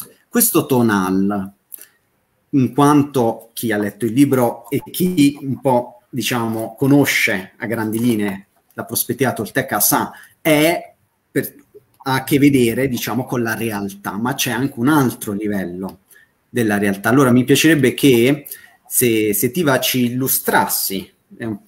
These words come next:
a grandi linee questa, dis-, questa, questo dualismo, questa, questa, questa dimensione, doppia dimensione che i toltechi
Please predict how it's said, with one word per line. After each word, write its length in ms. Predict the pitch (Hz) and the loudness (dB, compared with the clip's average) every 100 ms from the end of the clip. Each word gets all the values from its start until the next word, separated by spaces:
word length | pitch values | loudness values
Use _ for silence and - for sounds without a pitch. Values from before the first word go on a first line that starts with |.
| 120 | -6
a 180 | 110 107 | -4 -4
grandi 400 | 113 113 117 127 | -2 0 2 4
linee 540 | 135 127 139 113 104 | 6 6 4 2 -4
questa, 680 | - 104 - 113 107 104 104 | -4 -2 0 0 0 -2 -4
dis-, 240 | 110 113 - | -4 -4 0
questa, 420 | 131 - 127 117 127 _ | 0 2 0 -4 -10 _
questo 280 | 147 139 143 | 2 4 4
dualismo, 800 | 131 143 170 139 - 110 107 98 | 6 4 6 4 4 0 -2 -4
questa, 460 | 123 - 117 113 104 | -4 -2 -2 -4 -4
questa, 640 | 117 - 113 110 110 104 - _ _ | -6 -4 -2 0 -2 -4 -10 _ _
questa 320 | _ 143 - 127 | _ 0 2 2
dimensione, 840 | 131 165 139 - - 131 101 104 | 4 6 6 4 2 2 0 2
doppia 340 | 165 151 - | 2 2 -2
dimensione 800 | 101 107 101 98 - 92 92 92 - _ _ | -2 -2 -2 -2 -6 -6 -10 -12 -18 _ _
che 120 | - | -4
i 40 | 117 | -2
toltechi 800 | 117 95 - 98 - 101 95 | -4 -6 -6 -6 -4 -4 -4